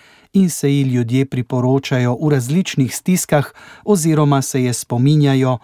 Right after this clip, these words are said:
ob različnih dogodkih? Od Marije k Mariji torej ni vprašanje števila, ampak razumevanja njene vloge in razumevanja oziroma nerazumevanja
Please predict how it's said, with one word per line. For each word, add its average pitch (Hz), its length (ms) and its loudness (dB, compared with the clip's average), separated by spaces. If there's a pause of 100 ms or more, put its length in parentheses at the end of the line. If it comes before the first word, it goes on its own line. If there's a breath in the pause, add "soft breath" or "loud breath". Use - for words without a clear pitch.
(160 loud breath)
ob 165 200 -2
različnih 120 680 -2
dogodkih? 110 680 -4 (1040 loud breath)
Od 156 200 4
Marije 147 460 2
k - 120 -8
Mariji 143 440 0
torej 135 340 0
ni 151 140 2
vprašanje 127 720 -2
števila, 135 600 0 (320 loud breath)
ampak 175 340 -2
razumevanja 127 840 0
njene 117 280 -2
vloge 123 460 0 (720 soft breath)
in 165 180 2
razumevanja 123 960 0 (280 soft breath)
oziroma 135 640 0 (260 soft breath)
nerazumevanja 127 1080 0